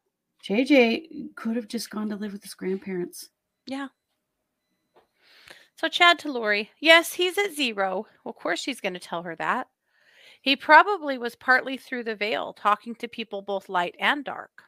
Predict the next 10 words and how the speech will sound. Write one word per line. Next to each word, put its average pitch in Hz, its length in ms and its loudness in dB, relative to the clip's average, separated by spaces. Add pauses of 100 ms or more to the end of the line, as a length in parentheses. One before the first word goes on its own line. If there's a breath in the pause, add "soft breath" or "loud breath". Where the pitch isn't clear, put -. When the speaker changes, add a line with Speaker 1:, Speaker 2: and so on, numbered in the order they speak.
(460)
Speaker 1:
Oh, 156 200 0
yeah. 147 240 0 (1200 loud breath)
Speaker 2:
"Maybe 302 240 0
he 294 140 -4
was 262 160 -6
talking 220 360 2
to 220 140 -8
the 180 120 -6
real 214 300 -4
Blake." - 580 -16